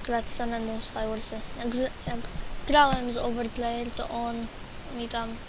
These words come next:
On tam najwięcej killi miał, on jest dobry. Dobra, ja go jajkami trochę poszczelam.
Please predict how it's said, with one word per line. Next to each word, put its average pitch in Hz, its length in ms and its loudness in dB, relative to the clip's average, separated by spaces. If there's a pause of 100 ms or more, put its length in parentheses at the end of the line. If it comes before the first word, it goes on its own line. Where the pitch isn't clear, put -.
(440)
On 233 180 -4
tam 233 320 0
najwięcej 233 420 -2
killi 214 360 -4
miał, 208 140 -4
on 214 80 -6
jest 214 200 -4 (180)
dobry. 220 220 -2 (2000)
Dobra, 220 180 -2
ja 220 100 -2
go 226 120 -2
jajkami 214 400 -2
trochę 220 180 -6
poszczelam. 226 520 -2